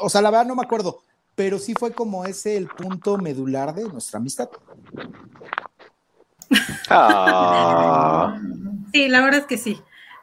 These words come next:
Speaker 3: Y Charlie, eh, como te decía hace un rato, <clears throat> el saber toda tu historia es, es importante,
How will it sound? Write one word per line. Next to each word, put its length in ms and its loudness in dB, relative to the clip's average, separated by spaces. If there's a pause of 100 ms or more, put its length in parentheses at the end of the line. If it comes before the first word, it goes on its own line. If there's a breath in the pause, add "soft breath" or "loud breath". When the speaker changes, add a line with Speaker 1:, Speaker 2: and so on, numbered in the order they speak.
Speaker 3:
Y 260 -4
Charlie, 500 0 (100)
eh, 260 4
como 340 2
te 100 4
decía 300 4
hace 160 -2
un 100 2
rato, 460 -2 (300)
<clears throat> 600 2
el 260 4
saber 300 2
toda 220 4
tu 60 -2
historia 540 2
es, 260 -4
es 240 -8
importante, 680 -2